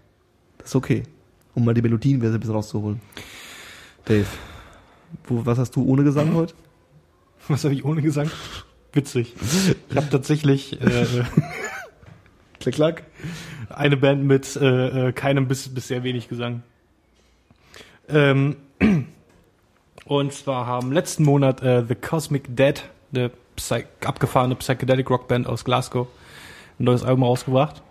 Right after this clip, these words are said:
Speaker 2: Was ganz cool ist, aber ich wollte halt die Band so an sich empfehlen. Äh,
Speaker 1: Mhm.
Speaker 2: sind halt, ja, Psychedelic Rock halt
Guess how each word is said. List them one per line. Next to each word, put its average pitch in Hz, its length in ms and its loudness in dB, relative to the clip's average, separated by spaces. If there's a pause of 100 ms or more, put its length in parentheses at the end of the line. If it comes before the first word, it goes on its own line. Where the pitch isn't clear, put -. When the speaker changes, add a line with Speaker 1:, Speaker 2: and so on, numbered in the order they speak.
(380)
Speaker 2:
Was 139 140 2
ganz 156 220 4
cool 208 140 6
ist, 180 140 2
aber 143 160 4
ich 131 60 2
wollte 139 140 4
halt 131 100 2
die 123 40 0
Band 131 240 2
so 127 140 0
an 120 120 0
sich 143 160 -4
empfehlen. 127 380 -2 (220)
Äh, 120 280 -2
Speaker 1:
Mhm. 120 60 -6
Speaker 2:
sind 127 140 -6
halt, 120 140 -2 (1700)
ja, 127 140 0
Psychedelic 147 540 0
Rock 170 220 0
halt 160 360 -2